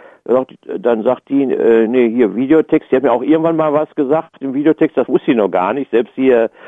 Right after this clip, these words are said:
Olli und seine ganzen Kollegen hier, die ganzen, äh, äh, Dings, die wussten das auch noch nicht, ne? Auf jeden Fall, äh, die Leute wissen das alle und, und wer, äh, sag ich einfach mal, äh, sich, der braucht sich, also wenn sich jemand für seine,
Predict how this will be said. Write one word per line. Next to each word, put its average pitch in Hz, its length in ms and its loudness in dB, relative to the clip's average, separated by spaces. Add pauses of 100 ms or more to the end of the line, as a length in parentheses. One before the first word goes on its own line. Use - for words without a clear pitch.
(340)
Olli 135 260 2
und 120 160 -2
seine 135 220 0
ganzen 135 300 -4
Kollegen 131 400 2
hier, 139 100 2
die 123 120 -4
ganzen, 127 560 -4
äh, 104 580 2
äh, 95 60 0
Dings, 131 180 -8 (100)
die 104 80 -6
wussten 117 220 -4
das 120 140 0
auch 107 100 0
noch 160 140 0
nicht, 160 280 -6
ne? 123 200 -2 (260)
Auf 135 240 -6
jeden 151 300 4
Fall, 139 480 0
äh, 113 240 0
die 123 160 -8
Leute 104 420 0
wissen - 300 -6
das 87 200 -2
alle 85 360 -2
und, 87 240 -8
und 104 280 -4
wer, 123 220 2 (160)
äh, 104 280 -2
sag 110 240 0
ich 107 60 -4
einfach 113 260 -2
mal, 101 840 -2
äh, - 640 -20
sich, 120 140 -6 (560)
der 120 180 -2
braucht 156 300 -2
sich, - 120 -2
also 127 280 0
wenn 165 200 -2
sich 175 160 -4
jemand 170 300 2
für 160 140 0
seine, 156 460 0